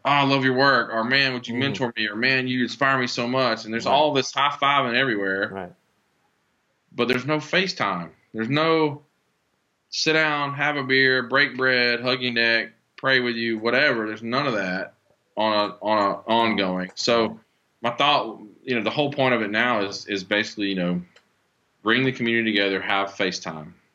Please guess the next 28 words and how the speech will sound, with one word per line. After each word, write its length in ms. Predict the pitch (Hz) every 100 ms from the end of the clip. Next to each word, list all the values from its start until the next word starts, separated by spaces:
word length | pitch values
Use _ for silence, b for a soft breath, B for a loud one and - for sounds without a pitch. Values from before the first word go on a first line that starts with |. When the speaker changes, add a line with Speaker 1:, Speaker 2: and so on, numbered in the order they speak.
| -
Speaker 1:
you 120 | 90
know, 320 | 92 92 90 -
m-, 240 | 90 - 90
get 180 | 110 113
that 200 | 117 90
intimacy 400 | 107 101 - 98
going 300 | 98 98 98
where 340 | 95 95 92 b b b b _
people 280 | - 127 120
can 420 | - 127 127 127
have 200 | 117 101
a 20 | 95
meal 180 | 98 95
together. 340 | 90 92 90
They 120 | 90
can 340 | 90 - 113 117
sit 140 | 104
down 200 | 98 95
and 100 | 90
talk 260 | - 95 -
shop 360 | - 92 87
face 200 | 98 95
to 80 | -
face 380 | 90 95 90 87 92
and 180 | 95
admire 320 | 92 95 101 101
each 140 | -
other 320 | 95 92 90